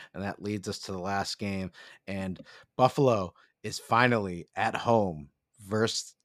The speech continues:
the Kansas City Chiefs, and they are two point five favorites. They are minus two point five. And guess what? I'm taking Josh Allen in the weather. I'm taking the Beast.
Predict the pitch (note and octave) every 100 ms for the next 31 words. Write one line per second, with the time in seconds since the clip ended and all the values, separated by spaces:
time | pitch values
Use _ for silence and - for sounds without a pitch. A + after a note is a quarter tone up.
0 | _ E2+ - - G2 G2 G2 - G2 F#2+
1 | - G#2 F2 - - - _ - F2 F#2
2 | G#2 F#2 - - C#3 C3+ - A#2+ A#2+ -
3 | _ _ G2 F#2+ F#2+ - _ - - -
4 | _ _ - G2+ A#2+ D#2+ - - - -
5 | G2 G#2+ F2+ E2 F2+ G#2 G2 - - D3+
6 | F3+ - D3+ G3 - C3 A#2 F2+ E2+ _
7 | - - - _ G2 F#2+ E2+ A#2 - C3+
8 | A#2 F#2+ _ _ _ _ _ _ _ _
9 | G#2+ B2 A2 C3+ B2 A#2 A#2+ G#2+ A#2 A#2+
10 | A2 G#2 E2+ - B2+ B2+ B2+ B2+ A#2+ G#2
11 | D#2+ - _ _ _ _ _ - A2+ F2+
12 | C#3 B2+ C3 A#2+ B2 A#2+ - -